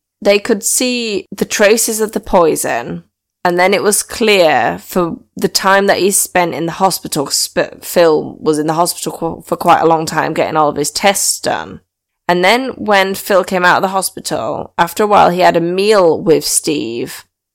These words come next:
and got sick again, and then there was a trace of poison there again. 'Cause they can work out how fast your hair grows, 'cause it, everyone's hair kind of grows at the same rate, and they can, they can map it as well as his hair's growing.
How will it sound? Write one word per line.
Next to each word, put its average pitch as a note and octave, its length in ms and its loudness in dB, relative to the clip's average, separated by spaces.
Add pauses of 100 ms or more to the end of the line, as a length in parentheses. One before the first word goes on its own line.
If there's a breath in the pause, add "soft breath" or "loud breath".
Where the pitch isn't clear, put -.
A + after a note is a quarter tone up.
(380)
and D#3+ 380 0
got - 300 4
sick - 280 0
again, C3+ 600 -2 (100)
and E3+ 180 2
then D#3 140 0
there D#3+ 100 0
was D#3+ 140 -4
a D#3+ 80 -2
trace F3 420 0
of F#3+ 120 -6
poison F#3 500 0
there G3 240 2
again. A3+ 520 -2 (680)
'Cause G3+ 140 -2
they G3 160 6
can G#3+ 180 -4
work A3+ 280 4
out G3 240 4
how F#3+ 200 4
fast F3+ 500 0
your F#3 100 0
hair E3 300 4
grows, D#3 520 4
'cause E3 160 -6
it, - 160 -10 (420)
everyone's G3 420 2
hair F3 260 4
kind F#3+ 400 0
of F#3 120 -4
grows F3 300 2
at - 100 -12
the - 60 -10
same E3 400 -2
rate, E3 240 4
and E3+ 180 0
they E3 80 2
can, E3 280 -4 (420)
they E3 160 0
can E3+ 260 -4
map F3 280 0
it - 120 -4
as D3 180 -4
well C#3 300 0
as D3 200 -2
his D3+ 160 -4
hair's D3+ 340 0
growing. B2 580 -8